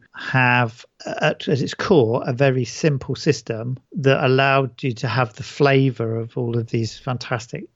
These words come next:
things that we know and love from the movies, um, was very clever, 'cause it didn't get dragged down into it too much.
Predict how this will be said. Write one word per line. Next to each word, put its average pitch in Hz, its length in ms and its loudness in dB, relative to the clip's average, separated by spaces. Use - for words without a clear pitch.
things 127 260 0
that - 140 -8
we 120 100 -2
know 120 200 0
and 113 100 -2
love 113 180 0
from - 240 -4
the 113 80 2
movies, 117 600 2
um, 120 580 4
was 139 180 6
very 135 200 4
clever, 113 340 2
'cause 110 180 -4
it 117 80 0
didn't 123 300 -2
get 127 280 0
dragged 117 300 2
down 117 580 0
into 120 320 -4
it 113 160 -10
too 110 160 -4
much. - 520 -6